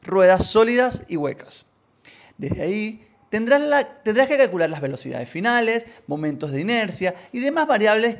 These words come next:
de cada cuerpo rodante. Ojo, es importante hacer un estudio de conservación de energía.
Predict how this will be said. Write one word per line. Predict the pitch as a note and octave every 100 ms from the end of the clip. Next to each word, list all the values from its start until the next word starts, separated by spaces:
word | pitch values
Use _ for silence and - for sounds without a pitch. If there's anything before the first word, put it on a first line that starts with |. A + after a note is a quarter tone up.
| -
de | D#3+
cada | F#3+ F#3+ F#3+
cuerpo | F#3+ F3+ G3
rodante. | F3+ C#3 A#2 A2+ - - _ _ -
Ojo, | - - A#2 - _
es | - -
importante | A#2 D3 D3 A3 G#3+ F#3 G#3+ G#3 -
hacer | A3 A#3+ C4
un | C#4
estudio | C4 A#3+ F#3+ F#3+ A3 - -
de | - A#3+
conservación | D4 C4 G#3 G3+ C#3+
de | C#3+
energía. | C#3 C3+ - A#2+ A2+